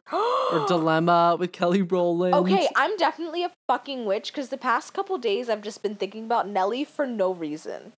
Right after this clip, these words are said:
Speaker 1: Like, I was
Speaker 2: Yeah.
Speaker 1: never really a Nelly stan like that, so the fact that you just told me that, that was a sign.
Speaker 2: Yeah, so I don't know what the budget is for this show, but they are really packing this season.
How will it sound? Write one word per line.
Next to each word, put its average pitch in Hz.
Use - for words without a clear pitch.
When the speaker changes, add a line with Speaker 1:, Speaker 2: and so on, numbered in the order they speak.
Speaker 1:
Like, 233
I 262
was 277
Speaker 2:
Yeah. -
Speaker 1:
never 370
really 302
a 220
Nelly 214
stan 190
like 247
that, 294
so 269
the 208
fact 226
that 254
you 220
just 208
told 190
me 202
that, 247
that 175
was 190
a 185
sign. 160
Speaker 2:
Yeah, 208
so 180
I 208
don't 415
know 190
what 160
the 156
budget 151
is 151
for -
this 143
show, 135
but 151
they 202
are 147
really 156
packing 139
this 135
season. 135